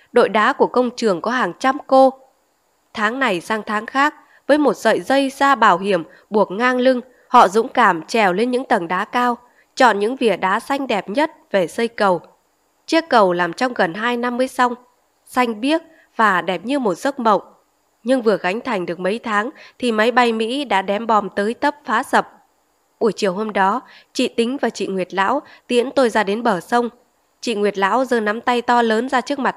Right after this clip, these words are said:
tôi. "Khối anh cán bộ khá hẳn hoi muốn yêu nó, nó chỉ chờ gặp anh đó thôi. Coi chừng cứ phóng xe chạy biến đi.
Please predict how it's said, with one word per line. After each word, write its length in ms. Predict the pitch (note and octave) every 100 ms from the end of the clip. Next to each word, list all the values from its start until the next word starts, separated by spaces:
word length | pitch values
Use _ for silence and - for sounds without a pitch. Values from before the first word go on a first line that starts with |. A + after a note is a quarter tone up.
| -
tôi. 200 | B3 A#3+ - _ _ _ _ _ _ _ _
"Khối 360 | - C4+ B3+ D#4
anh 180 | D4 B3
cán 240 | A#3+ C#4
bộ 160 | C#4 F#3
khá 240 | A3 G#3+
hẳn 240 | D4+ A3+
hoi 300 | F3+ A#3 C4
muốn 180 | C4 B3
yêu 200 | C#4 C4+
nó, 320 | B3 A#3+ C4 F#4 _ _ -
nó 200 | C4 D4
chỉ 160 | - G3+
chờ 180 | G#3+
gặp 180 | F#3+ F#3+ -
anh 220 | B3+ C4
đó 140 | C#4
thôi. 320 | D4 C#4+ C4+ - _ _ _ _ _
Coi 180 | - A#3+
chừng 320 | A#3+ A3 G3
cứ 100 | A3
phóng 240 | C4 B3 C4+
xe 200 | C#4+ C4+
chạy 180 | A#3
biến 300 | G#3 A#3 C#4+
đi. 180 | D#4 D#4